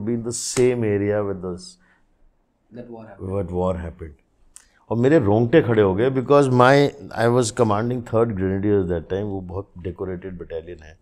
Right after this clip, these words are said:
Speaker 1: परमवीर चक्र, कर्नल होशियार सिंह मेरा मिला था सेवेंटी वन में। My camps were exactly in the same places जहाँ पे वो कैंपेनिंग फोर्स रुकी थी। In eighteen sixty-eight, a force with two hundred ships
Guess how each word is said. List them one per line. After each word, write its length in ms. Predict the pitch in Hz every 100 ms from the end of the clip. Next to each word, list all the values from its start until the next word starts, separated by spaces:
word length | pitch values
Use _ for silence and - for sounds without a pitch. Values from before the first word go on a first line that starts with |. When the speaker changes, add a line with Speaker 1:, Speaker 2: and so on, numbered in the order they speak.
| _ _ _ _ _ _
Speaker 1:
परमवीर 360 | 90 87 85 80
चक्र, 360 | 85 80 85 85
कर्नल 240 | 90 82
होशियार 340 | 78 76 82 78
सिंह 240 | - 82
मेरा 160 | 80 78
मिला 240 | 78 76
था 60 | 76
सेवेंटी 420 | - 73 76 78
वन 160 | 76 69
में। 180 | 67 _ _ _ _ _ _ _ _ _ _ _ _ 120 123
My 180 | 135 175 - 139
camps 360 | 139 175 180
were 100 | 180 143
exactly 540 | 110 135 139 151 165
in 100 | 160
the 80 | 147 -
same 260 | 165 175 143
places 380 | 143 143 165 151 135
जहाँ 200 | 127 135
पे 120 | 151
वो 120 | 151
कैंपेनिंग 680 | 151 131 123 123 139 143 143
फोर्स 280 | 123 131 120
रुकी 320 | 110 - 104
थी। 220 | 90 82 - _ _ _ _ _ _ _ _ _ -
In 140 | 143 143 143 151
eighteen 300 | 151 196 190
sixty-eight, 720 | 151 - 156 127 120 135 156 - -
a 100 | 127 135
force 580 | - - 139 143 160 151 143
with 160 | 151 -
two 140 | 160 160
hundred 400 | 165 160 160 -
ships 320 | - 147